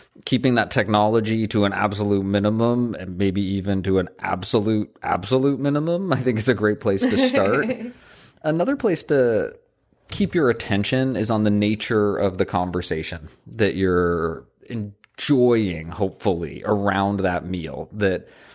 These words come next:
Speaker 1: the food itself is fantastic, but it's also the company that we get together to celebrate. And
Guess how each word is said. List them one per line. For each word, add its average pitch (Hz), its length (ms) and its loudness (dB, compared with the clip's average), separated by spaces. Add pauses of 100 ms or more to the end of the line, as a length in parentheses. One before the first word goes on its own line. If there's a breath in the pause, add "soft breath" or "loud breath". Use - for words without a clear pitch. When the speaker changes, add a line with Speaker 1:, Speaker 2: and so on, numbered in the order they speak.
(120 loud breath)
Speaker 1:
the 101 140 0
food 135 300 2
itself 104 420 2
is 117 120 -6
fantastic, 117 720 -4
but 101 120 2
it's 101 140 -2
also 107 220 2
the 98 120 2
company 87 500 -2 (220)
that 98 120 2
we 98 100 0
get 87 200 0
together 87 380 2
to 95 100 -2
celebrate. 82 680 0
And 90 460 0